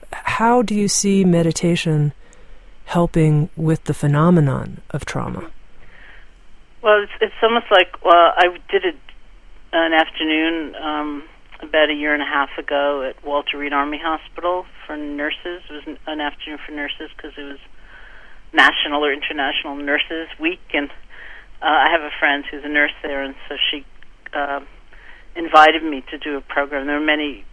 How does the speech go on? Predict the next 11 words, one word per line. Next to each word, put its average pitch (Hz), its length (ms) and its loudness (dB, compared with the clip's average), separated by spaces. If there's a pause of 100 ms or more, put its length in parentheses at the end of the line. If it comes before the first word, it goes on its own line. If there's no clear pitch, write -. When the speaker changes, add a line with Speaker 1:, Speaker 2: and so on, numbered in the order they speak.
Speaker 2:
presenters 143 640 -6
and 139 320 -14
programs 135 520 -8
being 135 160 -10
given 135 280 -4
that 123 180 -12
week 127 180 -14 (100)
for 147 80 -8
the 131 80 -10
nurses, 131 540 -8
and 131 160 -14